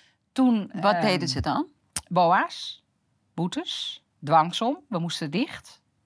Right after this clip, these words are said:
Speaker 1: Ja, rot op, ik ga niet dicht. Omdat jij zegt dat ik zogenaamd, eh, niet Q R scan. Ik, het sloeg voor mij helemaal nergens meer op.
Speaker 2: Nee.
Speaker 1: Het werd zo zichtbaar.
Speaker 2: Ja.
Speaker 1: Dus we deden het niet.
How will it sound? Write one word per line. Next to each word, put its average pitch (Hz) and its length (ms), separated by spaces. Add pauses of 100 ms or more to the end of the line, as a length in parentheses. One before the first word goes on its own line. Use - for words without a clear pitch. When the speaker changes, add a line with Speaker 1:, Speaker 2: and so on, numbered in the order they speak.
(560)
Speaker 1:
Ja, - 380
rot 151 240
op, 165 140
ik 147 80
ga 151 140
niet 139 180
dicht. 190 320
Omdat 160 260
jij 175 260
zegt 170 300
dat 165 140
ik 165 100
zogenaamd, 175 680
eh, 180 260 (380)
niet 185 220
Q 190 60
R 196 280
scan. - 340
Ik, - 260
het 220 120
sloeg 320 240
voor 262 120
mij 247 100
helemaal 415 200
nergens 415 280
meer 160 120
op. 139 60
Speaker 2:
Nee. 147 120
Speaker 1:
Het 202 100
werd 311 200
zo 415 200
zichtbaar. 440 640 (120)
Speaker 2:
Ja. 196 260 (960)
Speaker 1:
Dus 254 200
we 214 220
deden 254 200
het 226 120
niet. - 360